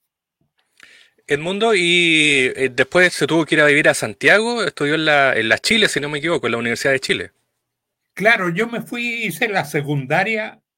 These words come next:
Speaker 2: en el Internado Nacional Barros Arana, ¿eh? Y después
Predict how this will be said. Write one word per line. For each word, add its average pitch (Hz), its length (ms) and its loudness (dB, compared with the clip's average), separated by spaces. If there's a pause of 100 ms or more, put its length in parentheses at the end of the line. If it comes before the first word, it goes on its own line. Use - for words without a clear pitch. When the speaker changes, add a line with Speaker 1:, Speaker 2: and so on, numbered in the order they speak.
(200)
Speaker 2:
en 147 200 -6
el 131 680 -12
Internado 139 480 -8
Nacional 156 540 -10
Barros 147 380 -12
Arana, 135 600 -12
¿eh? 185 100 -16 (1000)
Y 156 280 -2
después 165 460 -4